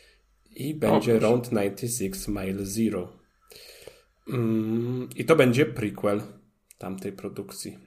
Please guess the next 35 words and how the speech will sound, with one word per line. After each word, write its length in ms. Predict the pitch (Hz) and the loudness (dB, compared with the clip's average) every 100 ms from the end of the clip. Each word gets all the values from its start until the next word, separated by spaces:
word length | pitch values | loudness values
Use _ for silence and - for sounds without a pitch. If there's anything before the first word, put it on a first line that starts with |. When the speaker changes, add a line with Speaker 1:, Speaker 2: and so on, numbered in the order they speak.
| _ - | _ -18
Speaker 1:
Także 420 | - 139 123 - | -16 -8 -8 -8
o, 120 | 110 | -12
taka 300 | - 110 110 | -10 -10 -10
ciekawostka. 720 | - - 98 98 - - 110 - - - - - | -10 -10 -10 -10 -12 -14 -16 -16 -20 -20 -18 -6
Ja 60 | |
całkiem 300 | 294 302 277 | 0 2 2
dobrze 260 | 233 196 190 | 0 0 -4
wspominam 480 | 190 - 196 95 95 | -4 -4 -4 -4 -4
to 120 | 95 | -4
Road 200 | 95 92 95 | -4 -6 -6
ninety-six. 600 | 95 95 95 - 92 - | -10 -10 -12 -10 -12 -6
Nie 120 | 113 | -6
wiem, 160 | 101 127 | -4 -6
jakoś 240 | 160 165 | -6 -8
tak 160 | 151 147 | -8 -2
wryło 260 | 117 92 | 0 2
mi 120 | 95 95 | -2 -6
się 120 | 95 | -10
w 40 | |
pamięć. 420 | - 95 98 - _ _ _ _ _ - - - | -10 -8 -8 -12 _ _ _ _ _ -20 -20 -12
Ale 200 | 110 117 | -2 -2
czekaj, 340 | 117 117 95 95 | -2 -4 -6 -4
czy, 280 | 110 98 113 | -4 -4 -6
czy 140 | - | -4
na 100 | 107 | -4
kiedy? 400 | 104 113 110 151 | -4 -4 -2 -2
Jest 220 | 151 117 | -2 -2
tutaj, 180 | - 117 | -4 -6
padła 320 | 113 110 113 | -4 -4 -2
data 260 | 110 107 107 | -4 -6 -6
premiery. 1120 | - 113 110 113 110 110 110 117 117 143 175 | -6 -4 -2 -2 -2 -2 -2 -4 -4 -6 -4
Na 180 | 180 117 | -2 -4
razie 380 | 104 110 117 120 | -4 -6 -4 -4
nie 500 | 120 120 120 123 - | -4 -4 -4 -8 -10
widzę. 1300 | 120 120 123 123 123 - _ - - - 113 123 135 | -14 -8 -6 -6 -8 -14 _ -16 -10 -4 -2 -2 -2